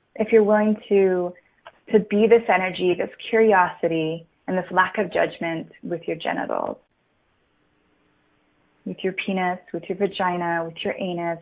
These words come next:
with all that you have available with your body. And increase the energy again.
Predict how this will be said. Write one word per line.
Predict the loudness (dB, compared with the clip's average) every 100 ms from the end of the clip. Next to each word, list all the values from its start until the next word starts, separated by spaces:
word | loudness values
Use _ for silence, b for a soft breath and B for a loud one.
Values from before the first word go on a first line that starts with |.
| -12
with | -14 -14 _ 4
all | 6 6 6 4 2 0 -2 -6 -10 -18 _ _ _ _ _ _ _ _ -8
that | -4 -4
you | -6
have | -8 -8
available | -6 -6 -6 -6 -6 -6
with | -8 -14
your | -14
body. | -12 -12 -14 -16 _ _ _ _ _ _ _ _ _ _ _ _ _ _ _ _ _ _
And | -8
increase | -8 -6 -8 -6
the | -8
energy | -6 -6 -6
again. | -6 -8 -8 -10